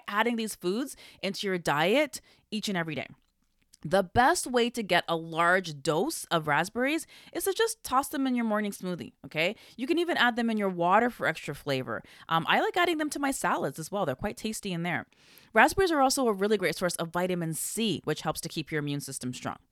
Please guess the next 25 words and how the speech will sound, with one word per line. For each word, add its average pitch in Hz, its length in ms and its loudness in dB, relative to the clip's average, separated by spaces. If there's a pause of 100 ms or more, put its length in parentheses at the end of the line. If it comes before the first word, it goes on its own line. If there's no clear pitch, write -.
(140)
Something 262 240 0
that 262 120 2
we 214 80 -2
all 180 260 4
need, 151 200 -2
especially 147 340 -6
at 143 80 -6
this 143 100 -6
time 135 200 -6
of 127 60 -8
the 127 80 -6
year. 131 180 -4
And 127 100 -4
at, 135 160 -12
at - 160 -4
the 143 240 -8
time 208 220 -2
of 185 60 -6
this 160 140 -12
recording, 139 400 -6
we're 131 80 -4
actually 131 300 -4
in 135 200 -6
the 120 100 -8
depths 135 680 -4